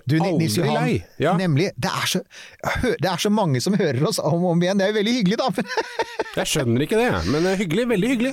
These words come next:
Speaker 2: Eh,
Speaker 1: Ja,
Speaker 2: veldig, veldig
Speaker 1: ja.
Speaker 2: hyggelig. Tusen takk for det.
Speaker 1: Ne-, ja.
Speaker 2: Keep on listening. Eh, og Martin, han har ikke bare ett, men han har noen spørsmål.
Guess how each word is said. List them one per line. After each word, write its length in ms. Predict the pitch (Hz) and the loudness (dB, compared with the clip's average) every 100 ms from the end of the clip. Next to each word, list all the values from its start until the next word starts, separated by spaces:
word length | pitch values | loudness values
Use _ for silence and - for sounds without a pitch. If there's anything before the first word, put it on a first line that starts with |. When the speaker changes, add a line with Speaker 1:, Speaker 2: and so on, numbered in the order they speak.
| - | -4
Speaker 2:
Eh, 240 | 214 226 220 214 | -2 0 2 0
Speaker 1:
Ja, 80 | |
Speaker 2:
veldig, 180 | 202 240 | 0 0
veldig 140 | 220 185 | 0 0
Speaker 1:
ja. 80 | 190 | 0
Speaker 2:
hyggelig. 240 | 180 196 | 0 0
Tusen 240 | 180 180 | 0 0
takk 160 | 175 160 | 0 0
for 80 | 170 | -2
det. 80 | - - | -4 -8
Speaker 1:
Ne-, 220 | 214 - - | -6 -6 -4
ja. 140 | 196 233 - - _ _ _ _ - - | -4 -4 -10 -20 _ _ _ _ -8 -4
Speaker 2:
Keep 160 | 185 185 | -2 0
on 160 | 175 | 2
listening. 380 | 165 151 170 170 - - - - - - | 2 2 0 -2 -8 -18 -16 -16 -6 0
Eh, 640 | 160 165 160 160 160 160 | 2 4 4 4 2 2
og 80 | 170 | 2
Martin, 320 | 139 - 196 | 0 0 0
han 200 | 160 160 | 2 0
har 260 | 127 131 143 | 2 2 2
ikke 160 | 143 156 | 2 2
bare 220 | 143 151 | 2 0
ett, 100 | - | 0
men 80 | 139 | 0
han 80 | 135 | 2
har 160 | 135 131 | 2 2
noen 320 | 135 117 127 | 2 2 2
spørsmål. 380 | - 95 104 | 0 -2 -2